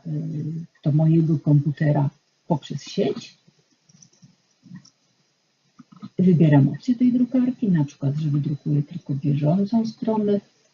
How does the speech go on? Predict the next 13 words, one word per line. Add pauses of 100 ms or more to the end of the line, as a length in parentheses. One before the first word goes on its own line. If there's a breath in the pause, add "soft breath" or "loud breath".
(240)
i (200)
na
przykład, (200)
że
będzie
to
wydruk
monochromatyczny. (1900)
No
i
zlecam
polecenie
drukuj.